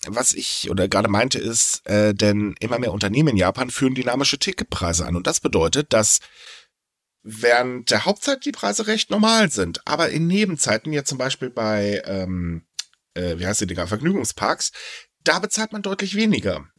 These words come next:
Und immer mehr machen mit, also es sind Baseballclubs, Fußballclubs et cetera, natürlich halt Vergnügungsparks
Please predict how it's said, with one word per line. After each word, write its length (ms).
Und 140
immer 200
mehr 180
machen 260
mit, 200
also 160
es 120
sind 160
Baseballclubs, 840
Fußballclubs 720
et 140
cetera, 480
natürlich 400
halt 140
Vergnügungsparks 840